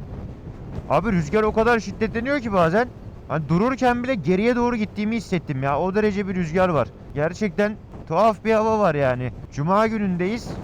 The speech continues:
Haftanın dört günü mükemmel ötesi bir hava vardı. Rüzgar falan yoktu adam akıllı. Cuma günü abi hava durumu yağmurlu gösteriyor. Onun dışında rüzgar falan var.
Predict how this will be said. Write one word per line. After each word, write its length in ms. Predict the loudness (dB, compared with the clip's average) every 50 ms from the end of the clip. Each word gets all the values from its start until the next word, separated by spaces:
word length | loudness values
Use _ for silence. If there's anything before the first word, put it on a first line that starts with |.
| -12 -10 -4
Haftanın 500 | -2 -2 -2 -2 -2 -2 0 0 0 2
dört 260 | 2 2 0 0 -2
günü 320 | -4 -2 -2 0 0 -2 -2
mükemmel 680 | 0 -2 -2 -2 2 2 4 4 4 4 2 2 4
ötesi 340 | 2 0 0 -4 -6 -4 0
bir 80 | 2
hava 260 | 4 4 4 4 4 4
vardı. 400 | 4 4 4 4 2 0 0 0
Rüzgar 380 | -2 -4 -2 0 0 0 2
falan 300 | 2 2 2 2 2 2
yoktu 300 | 2 -2 -2 -2 0 0
adam 240 | 0 2 2 0 0
akıllı. 440 | -2 -2 -4 -4 -2 -2 -2 -2 -2 -6 -8 -8
Cuma 340 | -6 -4 0 0 2 2 2
günü 180 | 0 0 0
abi 360 | 2 0 0 0 0 -2 -4 -4 -6 -14 -18 -20 -20 -20 -20 -20 -20 -10
hava 300 | -6 -4 -2 0 0 0
durumu 260 | 0 0 0 0 0 0
yağmurlu 500 | 2 4 4 4 2 0 -2 -2 -2 -2
gösteriyor. 580 | -2 -2 -4 -4 -6 -6 -6 -4 -4 -2 -2 -2
Onun 160 | -4 -4 -4
dışında 380 | -6 -6 -6 -6 -6 -4 -4 -4
rüzgar 380 | -4 -4 -6 -4 -2 -2 -2
falan 380 | 0 0 2 2 2 0 0 0
var. 140 | -2 -2